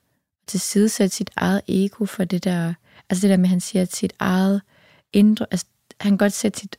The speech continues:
eget, hvad hedder det, lys, hvad var det, det var? Øhm,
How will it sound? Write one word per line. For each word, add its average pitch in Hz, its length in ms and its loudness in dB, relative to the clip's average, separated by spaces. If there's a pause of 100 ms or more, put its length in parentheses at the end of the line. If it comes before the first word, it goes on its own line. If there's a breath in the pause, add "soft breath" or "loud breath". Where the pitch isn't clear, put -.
(100)
eget, 196 480 0
hvad 190 140 0
hedder 180 160 0
det, 175 260 -4
lys, - 320 -2
hvad 196 120 -2
var 175 140 2
det, 170 180 -4
det 170 100 -2
var? 170 240 -2 (840 soft breath)
Øhm, 165 560 2